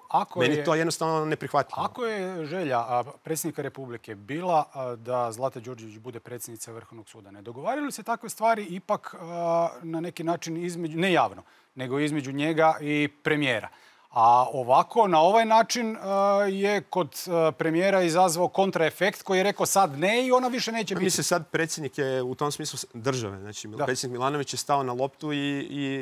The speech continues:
Speaker 2: i požurio D S V
Speaker 1: Da.
Speaker 2: sa novim zapravo natječajem i prihvatio natječaj kao formu. Znači, prihvatio je jer mora, šta će,
Speaker 1: A šta će, da, nema
Speaker 2: šta
Speaker 1: druge.
Speaker 2: će kad je Ustavni sud odlučio to što je odlučio, iako smo svi znali više manje da će odlučiti
Speaker 1: Mhm.
Speaker 2: to što će odlučiti.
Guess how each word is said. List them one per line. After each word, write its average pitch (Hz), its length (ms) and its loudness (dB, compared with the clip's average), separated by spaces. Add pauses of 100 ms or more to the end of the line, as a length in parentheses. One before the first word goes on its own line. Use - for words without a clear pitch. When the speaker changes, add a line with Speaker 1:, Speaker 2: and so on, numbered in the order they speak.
(220)
Speaker 2:
i 131 300 -10 (340)
požurio 123 480 -2
D 107 200 -2
S - 140 -6
V 117 160 -2
Speaker 1:
Da. 104 60 -6
Speaker 2:
sa - 200 -8
novim 110 320 -4 (160)
zapravo 104 480 -12
natječajem 139 600 -6 (300)
i 135 100 -4
prihvatio 139 520 0 (320)
natječaj 120 460 -4
kao 107 180 -6
formu. 107 480 -12
Znači, 110 220 -12
prihvatio 117 520 -2
je 95 80 -14
jer 104 120 -8
mora, 110 320 -8
šta - 160 -12
će, - 160 -14
Speaker 1:
A 113 60 -4
šta 175 160 0
će, 147 140 -10
da, 107 60 -8
nema 123 260 -6
Speaker 2:
šta - 100 2
Speaker 1:
druge. 131 100 2
Speaker 2:
će 123 80 -6
kad 117 160 -6
je 113 60 -4
Ustavni 120 280 -6
sud 117 300 -6
odlučio 110 400 -6
to 113 140 -8
što - 160 -8
je 101 60 -6
odlučio, 120 320 -6
iako 120 200 -4
smo 107 140 -14
svi 117 160 -12
znali 110 300 -8
više 98 240 -16
manje 104 220 -8
da 98 100 -14
će - 120 -14
odlučiti 104 400 -12
Speaker 1:
Mhm. 113 100 -18
Speaker 2:
to 101 80 -12
što 104 140 -10
će 101 140 -12
odlučiti. 120 560 -12